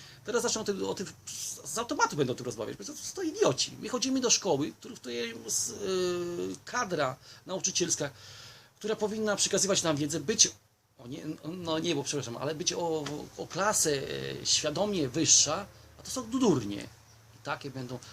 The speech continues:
w ogóle będą nazywać ich idiotami, będą im przydomki na, niektóre świrusami, głąbami, idiotami.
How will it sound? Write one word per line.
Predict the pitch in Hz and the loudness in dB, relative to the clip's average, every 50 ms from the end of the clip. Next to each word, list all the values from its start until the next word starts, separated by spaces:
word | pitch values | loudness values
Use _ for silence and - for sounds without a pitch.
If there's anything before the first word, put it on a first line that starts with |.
| - | -12
w | - | -8
ogóle | 147 165 170 165 | -6 -4 -4 -2
będą | - 156 143 151 143 | -4 -2 -2 2 2
nazywać | 143 135 139 147 147 156 147 - - | 2 2 2 2 2 4 4 4 2
ich | 160 151 - - - | 2 0 -2 -2 -4
idiotami, | 185 160 139 139 156 147 143 127 123 127 127 | -4 -2 0 2 2 2 4 2 2 2 2
będą | 127 147 147 160 | 0 0 2 2
im | 156 151 | 2 2
przydomki | 143 - 147 135 165 147 143 - 131 | 0 -2 2 2 2 2 2 0 0
na, | 127 117 117 113 117 120 117 117 - - 135 120 131 135 | 0 0 0 -2 -2 -4 -4 -8 -10 -12 -12 -10 -10 -10
niektóre | 127 120 - 135 139 123 - - - - 131 - | -10 -8 -8 -8 -8 -8 -8 -10 -10 -8 0 4
świrusami, | - - 180 185 170 160 - - 151 147 143 143 143 139 | 4 6 6 4 4 6 6 8 8 8 6 6 4 4
głąbami, | 127 131 151 156 147 143 147 143 135 135 135 | 4 2 0 4 6 6 6 6 6 4 2
idiotami. | 131 123 135 127 127 123 117 107 107 117 127 | 2 2 0 0 0 -2 -4 -4 -4 -6 -8